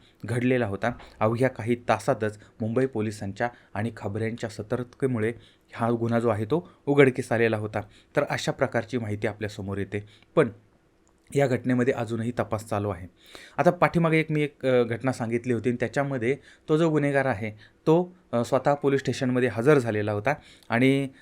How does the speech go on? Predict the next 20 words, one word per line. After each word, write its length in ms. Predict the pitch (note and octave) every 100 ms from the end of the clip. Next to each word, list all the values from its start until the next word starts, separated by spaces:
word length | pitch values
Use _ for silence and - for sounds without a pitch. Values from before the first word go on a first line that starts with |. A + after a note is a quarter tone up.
| -
अ, 100 | A2+
त्याच्यावेळेस 480 | A#2 B2 C#3+ C#3+ C#3
मग, 240 | D3 D3 C#3+
अ, 240 | C#3+ C#3+ - A#2 B2 F2+
खाली 200 | - B2+
कमेंट 360 | - C3+ D3 D3
अशा 260 | C#3+ -
आल्या 160 | D3+ C#3+
होत्या 240 | A#2+ A#2 A#2 - - -
की 60 | C3+
तो 100 | D#3
जर 120 | D#3+
स्वतः 300 | D#3 D3 -
हजर 280 | B2+ C3 C#3
झाला 220 | C3 A2+
तर 120 | G#2+ B2
मग 120 | B2
त्या 140 | C3
ठिकाणी 320 | - - B2+ B2
अधिक 240 | A#2 C3+